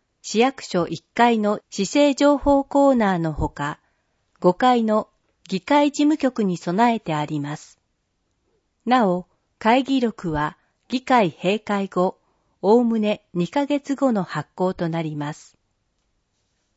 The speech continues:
声の議会だより。目の不自由な方等に声の議会だより、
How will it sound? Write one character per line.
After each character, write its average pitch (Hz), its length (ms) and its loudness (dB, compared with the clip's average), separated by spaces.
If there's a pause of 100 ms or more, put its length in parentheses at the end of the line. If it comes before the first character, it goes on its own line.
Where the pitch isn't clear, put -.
(560)
声 320 300 4
の 220 180 2
議 160 160 -8
会 208 280 0
だ 208 140 0
よ 180 160 -2
り。 151 240 -8 (1000)
目 269 160 4
の 285 160 2
不 - 120 0
自 202 180 0
由 285 200 4
な 185 160 0
方 170 320 -6
等 180 280 -4
に 143 300 -8 (480)
声 302 300 2
の 175 180 -2
議 160 160 -8
会 226 260 -2
だ 226 160 -4
よ 190 140 -2
り、 143 260 -8